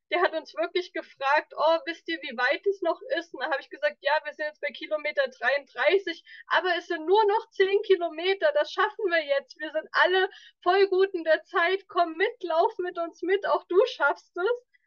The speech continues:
Ja, und so habe ich tatsächlich dann sogar andere Läufer noch versucht mit zu motivieren jedenfalls.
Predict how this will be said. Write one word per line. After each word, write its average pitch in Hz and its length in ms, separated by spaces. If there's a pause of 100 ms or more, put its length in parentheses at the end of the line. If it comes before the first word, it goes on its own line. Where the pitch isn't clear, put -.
(100)
Ja, 330 260
und 294 100
so 349 120
habe 320 180
ich 392 80
tatsächlich 359 560
dann 320 200
sogar 320 280
andere 339 480
Läufer 285 460
noch 294 240
versucht 339 460
mit 277 220
zu 269 140
motivieren 233 640
jedenfalls. 220 720